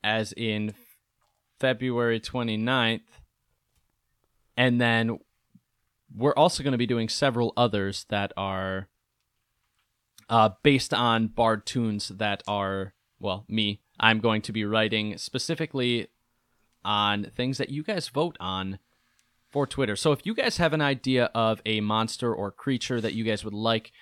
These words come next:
to be featured in one of our bardic tunes, go ahead and write at, uh, at A Y A Y C R A Y and let us know which one you would like to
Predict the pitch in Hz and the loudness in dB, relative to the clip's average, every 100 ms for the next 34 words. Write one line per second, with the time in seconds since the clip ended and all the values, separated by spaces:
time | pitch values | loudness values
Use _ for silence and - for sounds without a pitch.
0 | _ _ - 127 113 110 110 104 - 180 | _ _ -4 0 2 0 -2 -4 -2 -4
1 | - 139 123 120 113 110 107 - 107 101 | 0 -2 0 -2 0 -2 -2 0 0 0
2 | 110 104 104 - - 202 135 113 117 - | 0 0 -2 -6 0 2 4 2 0 -6
3 | - _ _ - 170 180 170 131 123 120 | -14 _ _ 0 2 2 0 0 4 2
4 | 117 - - 113 - - 113 113 110 107 | 0 -6 2 2 2 0 4 6 4 4
5 | 104 - 127 156 - 131 123 120 117 120 | 0 2 4 4 2 2 4 4 4 2
6 | 110 107 - 120 107 - 147 143 104 101 | 2 2 0 2 2 4 4 4 4 4
7 | 101 110 123 120 202 - 131 131 113 104 | 2 -2 -4 -4 -6 -4 0 0 0 -2
8 | 123 - 98 117 117 107 - 95 104 101 | -4 -4 -4 -2 0 -2 -6 -8 -6 -4
9 | 101 104 - - 98 98 95 | -4 -4 -6 -6 -4 -4 -6